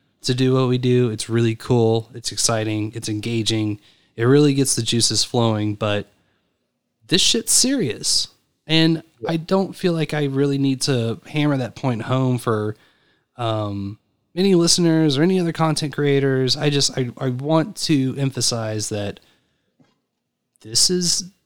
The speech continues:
we're, we're fucking, we're here. Like,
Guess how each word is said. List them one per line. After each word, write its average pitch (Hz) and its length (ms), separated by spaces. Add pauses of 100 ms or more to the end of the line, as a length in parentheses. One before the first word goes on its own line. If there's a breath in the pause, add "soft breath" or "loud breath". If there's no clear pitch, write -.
(760)
we're, 160 360
we're 151 380
fucking, 143 800
we're 139 200
here. 131 460
Like, 110 400